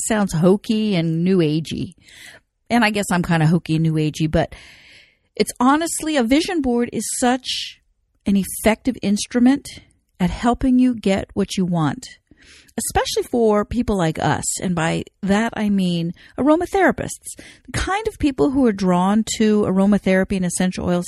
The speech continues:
tend to be very creative people. And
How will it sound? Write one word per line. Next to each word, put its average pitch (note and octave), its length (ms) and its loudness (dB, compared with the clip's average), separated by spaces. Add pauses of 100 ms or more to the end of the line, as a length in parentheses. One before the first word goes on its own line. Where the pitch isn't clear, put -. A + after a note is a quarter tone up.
tend C4+ 240 4
to B3+ 40 0
be A3 140 2
very F#3+ 540 0 (260)
creative F#3 640 2 (220)
people. - 400 -4 (540)
And A3+ 220 2